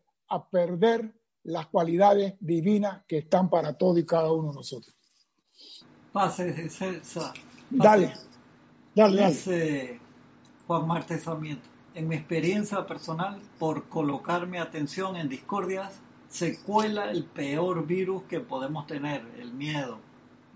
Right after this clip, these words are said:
Speaker 2: Naila Escolero dice, "Cada vez que tengo oportunidad miro el sol y me deleito con su resplandor y su calidez diciendo,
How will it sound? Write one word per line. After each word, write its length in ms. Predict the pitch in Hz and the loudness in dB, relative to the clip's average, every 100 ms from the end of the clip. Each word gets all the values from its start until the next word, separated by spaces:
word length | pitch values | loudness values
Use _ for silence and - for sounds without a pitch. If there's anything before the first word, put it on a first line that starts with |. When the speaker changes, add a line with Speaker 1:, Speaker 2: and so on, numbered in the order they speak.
| 160 | -8
Speaker 2:
Naila 380 | 147 151 156 156 | -4 0 0 -2
Escolero 680 | - - 139 143 151 143 | -6 -8 -6 -4 -2 -2
dice, 580 | 139 147 143 - 143 131 - - - - | -2 -2 -2 -4 -6 -6 -14 -20 -20 -10
"Cada 160 | 165 180 | -2 -2
vez 80 | 175 | 0
que 140 | 180 | -2
tengo 220 | 175 175 | -2 -2
oportunidad 520 | - - 151 143 170 | -4 -6 -4 -2 -2
miro 260 | 165 160 143 | -2 -2 -2
el 80 | 131 | -6
sol 340 | - 190 196 - - - _ - | -4 -4 -6 -12 -20 -20 _ -6
y 120 | 185 | -2
me 240 | 160 156 139 | -2 -2 -2
deleito 840 | 135 143 185 180 175 185 180 - | -2 -2 -2 -2 -6 -4 -4 -4
con 180 | 175 147 | -6 -8
su 140 | 151 | -8
resplandor 520 | 151 - 143 143 156 | -10 -10 -8 -4 -4
y 20 | 156 | -6
su 160 | 170 | -8
calidez 500 | 143 127 135 151 151 | -8 -8 -6 -6 -6
diciendo, 640 | 139 - 165 165 156 156 | -8 -8 -6 -6 -6 -8